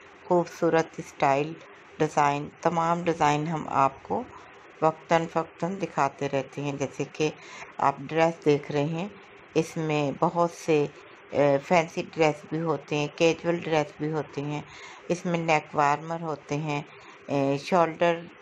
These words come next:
शॉल होती है और कैप शॉल है, हैंडबैग है, शूज़ हैं, सॉक्स हैं, अ, बेबी के फ्रॉक हैं, प्यारे प्यारे,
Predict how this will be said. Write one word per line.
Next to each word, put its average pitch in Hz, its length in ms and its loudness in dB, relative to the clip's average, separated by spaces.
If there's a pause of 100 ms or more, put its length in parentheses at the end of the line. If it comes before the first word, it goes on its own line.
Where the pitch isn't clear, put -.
(340)
शॉल 170 300 4
होती 160 420 -8
है 160 160 -2 (420)
और 147 260 6 (180)
कैप 165 260 2 (100)
शॉल 160 240 4
है, 156 300 -2 (800)
हैंडबैग 165 640 2
है, 160 200 -4 (600)
शूज़ 202 400 2
हैं, 160 260 2 (120)
सॉक्स 185 420 2
हैं, 160 180 -2
अ, 147 920 -4
बेबी 170 360 2
के 175 180 -6
फ्रॉक 160 500 2
हैं, 165 140 -6
प्यारे 156 240 2
प्यारे, 147 380 -2